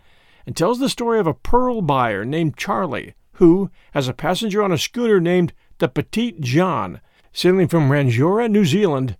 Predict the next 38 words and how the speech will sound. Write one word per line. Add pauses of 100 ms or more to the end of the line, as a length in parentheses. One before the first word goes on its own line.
to
Tahiti
with
a
Kanaka
crew, (320)
manages
to
barely
survive
a
hurricane
with
the
help
of
a
crewman
named
O
two
O, (600)
and
they
become
fast
friends. (920)
This
story
digs
deep
into
the
cultural
issues
that
divide
us